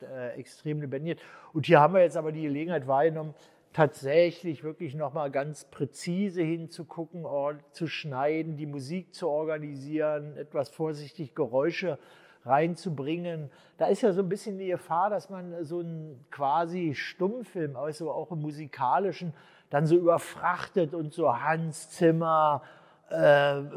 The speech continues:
Hollywood-Musik da raufballert und raufschmiert. Also das waren so Pendelbewegungen, die wir auch ausgeschritten sind, um einfach zu gucken, was funktioniert, wie funktioniert was, wie modern darf die Musik sein,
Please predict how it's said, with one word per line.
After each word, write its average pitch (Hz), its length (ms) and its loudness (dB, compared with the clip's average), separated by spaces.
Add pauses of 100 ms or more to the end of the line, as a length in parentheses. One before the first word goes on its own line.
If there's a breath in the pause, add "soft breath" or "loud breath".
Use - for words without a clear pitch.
(120)
Hollywood-Musik 151 1400 4
da 143 520 8
raufballert 151 920 0
und 143 180 -10
raufschmiert. 156 880 -4 (460 loud breath)
Also 160 180 2
das 165 240 0
waren 170 240 6
so 160 420 -4 (1160)
Pendelbewegungen, 190 800 4
die 165 80 -6
wir 170 100 4
auch 156 140 -2
ausgeschritten 143 720 -6
sind, 120 240 -14
um 135 80 -10
einfach 135 260 -14
zu - 160 -12
gucken, 175 360 -10
was 139 220 -8
funktioniert, 156 760 -8
wie 156 100 -14
funktioniert 151 640 -12
was, 147 260 -8
wie 156 160 -4
modern 151 480 0
darf 151 200 -6
die 170 100 -10
Musik 147 400 -10
sein, 147 300 -4